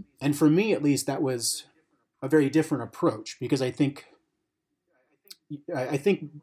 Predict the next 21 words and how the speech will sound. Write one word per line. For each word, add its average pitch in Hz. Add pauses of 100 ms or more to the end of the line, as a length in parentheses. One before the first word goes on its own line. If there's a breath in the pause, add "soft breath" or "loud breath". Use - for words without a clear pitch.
my 156
longer 139
work 120
tends 147
to -
be 120
very, 120 (500 loud breath)
<laughs> - (200)
tends -
to, 196 (300 loud breath)
tends 202
to 208
be 165
very 156
baroque, 120 (380 loud breath)
um, 120
at 147
least 147
from 131
my 131
perspective. 104